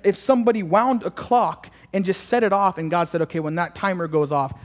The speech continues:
then I'll start looking at your life and maybe I'll start to work." No, no, no, no, no. God's there for you. He sees you. He knows you.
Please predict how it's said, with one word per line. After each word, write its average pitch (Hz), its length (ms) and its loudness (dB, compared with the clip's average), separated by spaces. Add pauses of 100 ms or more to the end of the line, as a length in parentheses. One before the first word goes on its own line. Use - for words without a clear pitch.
(140)
then 175 260 -2
I'll 165 140 -2
start 160 240 -2
looking 160 340 -2
at 147 180 -8
your 156 120 -4
life 143 260 -2
and 147 80 -4
maybe 143 220 -2
I'll 135 100 -2
start 131 220 -10
to 143 80 -10
work." 143 420 -12 (480)
No, 190 100 -10
no, 180 140 -2
no, 151 100 -4
no, 139 60 -12
no. - 300 -20 (2000)
God's 143 220 -10
there 151 240 0
for - 160 -14
you. 143 320 -16 (1400)
He 240 120 -12
sees 180 560 -6
you. 135 140 -12 (400)
He 240 180 -10
knows 170 600 -6
you. 127 200 -14